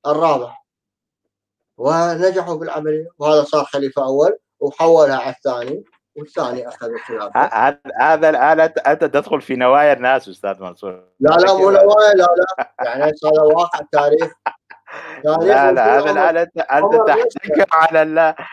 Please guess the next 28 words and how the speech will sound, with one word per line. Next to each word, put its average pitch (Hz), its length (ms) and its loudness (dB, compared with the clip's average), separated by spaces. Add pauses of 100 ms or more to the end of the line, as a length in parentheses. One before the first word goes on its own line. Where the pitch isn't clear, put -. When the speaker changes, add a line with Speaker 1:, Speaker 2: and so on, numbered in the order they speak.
(240)
Speaker 2:
أنت 165 220 0
الآن 185 240 0
تسلب 190 500 -4
الناس 175 360 2
حتى 233 380 -8
حقها - 500 -2
ال-، 165 160 -8
ال-، 156 180 -6
ال-، 156 100 0
Speaker 1:
أصلا 156 240 -4
عمر 214 60 2
Speaker 2:
الشخصي 226 440 0
بأنه 240 260 0
Speaker 1:
مو 170 80 -2
Speaker 2:
يؤمن 202 640 -4
وما 175 220 0
يؤمن. 135 320 -4
يقول 135 180 -14
Speaker 1:
لا 156 60 -8
Speaker 2:
لا، 170 60 -4
لا. 190 60 -2
Speaker 1:
والله. 190 520 2
Speaker 2:
أنت 185 120 -4
Speaker 1:
أصلا 185 120 0
Speaker 2:
ما 214 180 2
مؤمن. 185 280 -4
Speaker 1:
عمر، 208 120 -6 (360)
لعلمك 233 500 -2